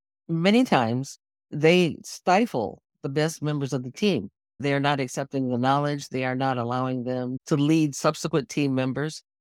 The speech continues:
And they lose people. Jim, I cannot tell you how many folks have complained to me about the leadership, and they leave. And those leaders are eventually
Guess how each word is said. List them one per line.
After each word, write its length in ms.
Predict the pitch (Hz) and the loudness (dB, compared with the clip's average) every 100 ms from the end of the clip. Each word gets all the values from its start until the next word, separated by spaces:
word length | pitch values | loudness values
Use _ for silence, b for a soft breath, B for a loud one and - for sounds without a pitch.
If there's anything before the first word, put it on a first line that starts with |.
| _ - | _ 0
And 480 | 160 156 151 147 - _ _ _ | 4 4 4 0 -6 _ _ _
they 200 | 156 175 | 0 0
lose 440 | 170 226 269 285 - | 2 2 2 0 -2
people. 460 | 165 135 95 - _ _ _ | -4 -4 -8 -12 _ _ _
Jim, 140 | 185 185 | -2 0
I 60 | |
cannot 360 | 175 208 185 175 | 2 2 2 0
tell 200 | - 220 | 0 0
you 120 | 180 | 2
how 140 | 156 143 | 2 0
many 240 | 135 131 | 0 -2
folks 400 | - 127 135 - _ _ _ - | -2 -2 -4 -14 _ _ _ -6
have 120 | 147 | 0
complained 600 | 156 147 185 202 240 247 | 0 0 4 4 6 4
to 80 | 170 | 2
me 340 | 131 104 - - | 2 0 -4 -6
about 400 | 143 143 139 90 _ _ | -2 2 2 0 _ _
the 100 | - | -6
leadership, 640 | 143 180 247 226 - 98 67 _ _ _ - | -2 2 2 2 0 -4 -6 _ _ _ 0
and 460 | 160 160 156 143 | 2 4 2 2
they 120 | 180 | 2
leave. 540 | 240 302 302 113 113 - _ _ - | 2 4 2 0 -4 -18 _ _ -4
And 260 | 175 170 156 | 0 0 2
those 280 | 180 254 226 | 2 2 2
leaders 320 | 214 214 208 | 0 0 2
are 180 | 165 156 | 4 4
eventually 800 | 139 170 208 196 170 156 139 | 2 -2 0 -2 -2 -2 -6